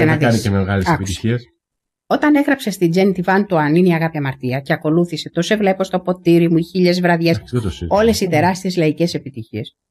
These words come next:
Speaker 2: δεν ήσαν γνωστές όσο ζούσε η Τζένι. Όταν έφυγε η Τζένι, βγήκαν οι κασετίνες με τίτλο «Τζένι Βάνου,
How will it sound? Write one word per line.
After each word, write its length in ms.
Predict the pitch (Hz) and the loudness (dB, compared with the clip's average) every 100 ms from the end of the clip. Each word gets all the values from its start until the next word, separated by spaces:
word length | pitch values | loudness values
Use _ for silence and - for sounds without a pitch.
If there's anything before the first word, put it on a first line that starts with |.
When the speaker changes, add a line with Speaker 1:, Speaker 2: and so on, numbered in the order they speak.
| _ _ _ _ _ | _ _ _ _ _
Speaker 2:
δεν 180 | 539 381 | 2 2
ήσαν 200 | - 160 | 2 2
γνωστές 540 | 160 143 - 120 120 | 0 -2 -4 -8 -8
όσο 200 | 120 135 | -12 -14
ζούσε 280 | 123 123 - | -16 -16 -16
η 40 | |
Τζένι. 460 | 113 120 120 160 262 _ _ | -10 -10 -8 -10 -14 _ _
Όταν 340 | 143 151 202 440 | -6 0 2 2
έφυγε 220 | 453 254 | 2 2
η 40 | 170 | 2
Τζένι, 360 | 165 160 143 | 2 2 2
βγήκαν 360 | 139 170 165 147 | 2 0 2 0
οι 60 | 147 | 0
κασετίνες 680 | 131 127 127 151 135 127 - _ _ | -2 -6 -2 0 0 -2 -10 _ _
με 140 | 180 | -2
τίτλο 420 | 180 175 165 131 - _ - | 0 0 0 -2 -4 _ -2
«Τζένι 240 | 170 165 | 2 4
Βάνου, 280 | 156 147 | 4 0